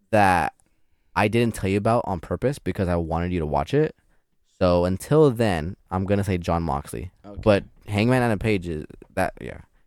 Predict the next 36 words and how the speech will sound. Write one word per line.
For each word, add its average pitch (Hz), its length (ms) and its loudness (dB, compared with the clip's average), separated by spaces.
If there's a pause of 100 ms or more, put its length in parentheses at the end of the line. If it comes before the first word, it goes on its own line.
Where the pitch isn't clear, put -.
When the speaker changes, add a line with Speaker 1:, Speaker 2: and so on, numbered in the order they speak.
(180)
Speaker 1:
But 95 140 2
I'm 87 80 2
gonna 98 80 -2
say 95 100 -6
Jon 73 160 -8
Moxley. - 240 -14 (720)
Speaker 2:
I'll 110 80 -20
go 107 80 -10
Sabu. 156 200 10
Speaker 1:
<laughs> 185 200 12 (120)
Speaker 2:
I'll - 140 -6
go - 60 -6
Speaker 1:
A - 20 -4
Speaker 2:
Sabu. 127 260 8
Speaker 1:
wrestler 139 420 10
you 135 180 8
could 127 200 4
beat. 107 380 2 (1300)
Like, 110 120 -2
Speaker 2:
Yeah. - 80 -6
Speaker 1:
none 104 200 2
of 101 80 0
them. 110 260 2 (500)
<laughs> - 520 -18
I 139 100 8
know 180 80 10
somebody 175 280 8
that 147 140 10
wrestled 160 540 4 (320)
that 107 100 4
we 104 80 4
might 98 160 0
be 95 80 0
able 92 100 0
to 80 40 -10
beat. 80 220 -8